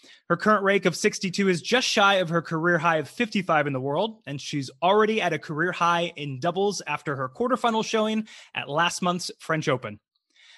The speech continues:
Having been a steady player on tour since her debut in two thousand nine, it wasn't until her win at the two thousand nineteen City Open in D C that she would become a forehand force to be reckoned with from now on. She started her twenty twenty season with a great run to the finals of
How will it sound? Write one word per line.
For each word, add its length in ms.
Having 220
been 120
a 60
steady 460
player 360
on 180
tour 220
since 240
her 120
debut 340
in 80
two 180
thousand 380
nine, 380
it 80
wasn't 320
until 260
her 120
win 320
at 200
the 80
two 160
thousand 320
nineteen 420
City 360
Open 320
in 160
D 160
C 400
that 120
she 140
would 120
become 320
a 80
forehand 560
force 300
to 80
be 120
reckoned 380
with 160
from 180
now 220
on. 220
She 140
started 320
her 100
twenty 320
twenty 260
season 300
with 120
a 60
great 260
run 200
to 100
the 80
finals 400
of 140